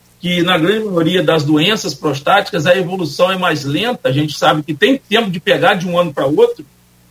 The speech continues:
Então, se, se essa evolução for muito rápida, temos que pensar em outras doenças, doenças inflamatórias da próstata, doenças de crescimento benigno, inflamações urinárias, cálculos renais que podem ter passado, né, retenções urinárias. Então, são alterações que a gente tem que pegar de perto.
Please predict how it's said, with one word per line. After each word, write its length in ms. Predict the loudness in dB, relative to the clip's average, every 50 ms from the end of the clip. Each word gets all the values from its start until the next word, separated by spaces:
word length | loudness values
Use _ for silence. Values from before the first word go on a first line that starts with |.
| _ _ _ _ -6
Então, 220 | -2 -2 0 -2
se, 280 | -2 -2 -2 0 0 0
se 300 | -2 -2 0 0 2 2
essa 220 | 0 0 0 0
evolução 440 | 0 0 0 0 0 0 0 0 0 0
for 100 | 0 0
muito 220 | 0 0 0 0
rápida, 260 | 2 2 2 0 -2 _ _
temos 220 | -2 -2 -2 -2
que 80 | -4 -4
pensar 340 | -2 -2 -2 0 -2 -2 0
em 80 | 2
outras 220 | 2 2 2 0 -2
doenças, 560 | -2 -2 -2 -2 -4 -4 -6 -10 -18 -20 _ _ _ _ 0
doenças 300 | 2 2 2 2 0 0
inflamatórias 800 | -2 -2 0 2 2 4 4 2 2 4 4 4 6 4 4
da 80 | 2 -2
próstata, 500 | -4 -2 0 2 4 4 2 0 -4 -6
doenças 260 | -6 -4 -4 -6 -8
de 60 | -10
crescimento 480 | -10 -8 -8 -8 -6 -6 -6 -6 -6 -6
benigno, 520 | -4 -4 -2 0 0 0 0 0 -2 -4 -6 -10 _ _ _ _ -2
inflamações 760 | 0 2 2 4 4 4 4 4 2 0 0 -2 -2 -2 -2
urinárias, 580 | 0 0 0 0 0 0 2 2 0 0 -2 -6
cálculos 480 | -2 2 4 4 4 4 0 -4 -8
renais 360 | -6 -6 -6 -6 -6 -6 -8
que 60 | -10 _ _
podem 200 | -8 -6 -6 -6
ter 140 | -8 -8 -4
passado, 600 | -2 -2 -2 -2 -2 -2 0 0 0 0 -2 -8 -14 _ _ _ _ _
né, 120 | 0 2 2
retenções 720 | 4 4 4 4 4 2 2 2 0 -2 -2 -2 -2 -2 0
urinárias. 540 | 0 0 0 0 0 -2 -2 -4 -4 -6 -10 _ _ _ _ _
Então, 240 | -4 0 2 2 2
são 140 | 2 2 2
alterações 500 | 2 2 2 2 2 2 2 0 -2 -4
que 60 | -4
a 40 | -4
gente 60 | -6
tem 80 | -8
que 60 | -8 -4
pegar 240 | -2 0 2 2
de 80 | 0 0
perto. 240 | -2 -10 -10 -10